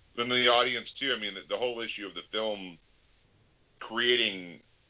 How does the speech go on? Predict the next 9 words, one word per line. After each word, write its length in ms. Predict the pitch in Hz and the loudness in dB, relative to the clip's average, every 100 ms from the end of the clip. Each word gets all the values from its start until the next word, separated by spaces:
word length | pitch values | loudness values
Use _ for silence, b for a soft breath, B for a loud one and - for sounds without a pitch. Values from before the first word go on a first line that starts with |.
| - | -10
a 60 | |
taste 460 | 95 - 135 135 - | -6 2 2 2 0
for 140 | 92 | -2
violence 680 | 87 107 139 110 90 78 85 | 2 2 4 2 0 -2 -8
in 80 | 87 | -4
American 400 | 92 98 87 80 | 2 2 2 0
culture. 340 | 117 131 - | 0 2 -2
I 40 | |
mean, 220 | 82 87 | -4 -6